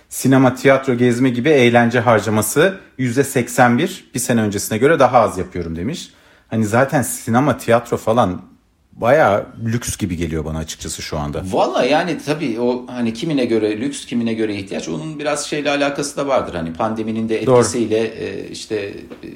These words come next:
Speaker 2: e, şartların biraz daha zor olması, yani sinema sektöründe yeni filmlerin zor çekiliyor olması, e, işte kalabalık ortamlara insanların girmekten çekiniyor olması olabilir ama bu bahsettiğimiz şey tabii gün içinde,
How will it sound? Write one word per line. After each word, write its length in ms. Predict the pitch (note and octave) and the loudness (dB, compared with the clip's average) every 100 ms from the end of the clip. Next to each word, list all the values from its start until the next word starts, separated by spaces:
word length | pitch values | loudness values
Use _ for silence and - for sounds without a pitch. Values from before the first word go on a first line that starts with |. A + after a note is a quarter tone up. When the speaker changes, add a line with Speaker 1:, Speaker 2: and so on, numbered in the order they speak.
| - - | -18 -14
Speaker 2:
e, 40 | |
şartların 500 | - G#2 G2 G#2+ G#2+ | -4 -4 -2 -6 -4
biraz 300 | G#2 G2 F#2 | -2 -2 -2
daha 140 | G2 | -2
zor 200 | F#2+ G#2 | -2 -2
olması, 560 | G2+ E2 D#2+ - F#2 F#2+ - F2 | -2 -2 -4 -4 -6 -6 -8 -10
yani 200 | D#2+ D#2 | -10 -8
sinema 320 | - G2+ G2+ | -8 -8 -8
sektöründe 540 | - F#2+ G#2+ G2+ G2 | -6 -6 -6 -6 -4
yeni 200 | F#2+ G2+ | -4 -4
filmlerin 640 | F#2+ G2 F#2+ F#2+ F#2+ F#2+ - | -8 -8 -4 -4 -4 -6 -6
zor 220 | - F#2+ | -4 -4
çekiliyor 380 | - F2 F2 E2+ | -4 -8 -4 -4
olması, 600 | D#2 C#2+ D#2 - G2+ G#2+ - - - - _ | -6 -10 -14 -8 -6 -6 -10 -20 -20 -20 _
e, 60 | F2+ | -10
işte 220 | F2+ G#2+ | -8 -6
kalabalık 500 | A2+ G#2+ G#2+ G#2+ G2+ | -2 -2 0 -2 -2
ortamlara 500 | G#2 G2+ G#2 G#2+ G#2+ | -2 -2 -2 -2 -4
insanların 600 | G#2 G2+ G#2+ G#2 G#2 G#2 | -6 -6 -4 -4 -4 -6
girmekten 480 | G2+ G2 F#2+ G2 G2 | -6 -6 -8 -6 -6
çekiniyor 440 | - F#2+ G2+ G2+ | -6 -10 -8 -4
olması 460 | F2+ F#2+ F#2+ - F2+ - | -4 -2 -4 -6 -10 -8
olabilir 440 | F2+ E2+ E2 A2+ | -6 -6 -6 -6
ama 240 | B2+ A2+ A2+ | -2 -4 -4
bu 100 | B2 | 0
bahsettiğimiz 600 | G#2+ - A2 G#2 F#2+ - | 0 0 -8 -8 -10 -8
şey 140 | G#2 | -8
tabii 200 | G#2 F2+ | -8 -8
gün 120 | G#2 | -10
içinde, 420 | G2 F#2 F2+ G2+ | -10 -8 -6 -6